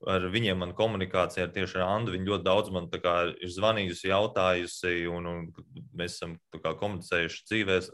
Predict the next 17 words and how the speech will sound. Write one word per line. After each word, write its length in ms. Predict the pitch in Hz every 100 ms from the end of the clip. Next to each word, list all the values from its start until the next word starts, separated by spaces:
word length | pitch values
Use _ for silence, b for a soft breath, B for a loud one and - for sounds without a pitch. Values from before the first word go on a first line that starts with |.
| 110
runājuši. 540 | 107 90 87 85 - b b b b _ _
Ā, 120 | 90 90 87 87
viņa 180 | 90 95 87 -
mērķiecīgi 540 | 95 110 120 92 92 90
grib 160 | 90
daudz 220 | 95 101 101
lietas 300 | 104 98 -
tā 140 | -
kā 100 | 87
iemācīties, 800 | 92 110 101 85 - 90 92 85 -
un, 140 | 90 90
un, 80 | 90
un 140 | 87 90
es 80 | 87
neesmu 380 | 95 85 - 90
viņai 160 | 90
atteicis. 640 | 101 120 101 95 92 101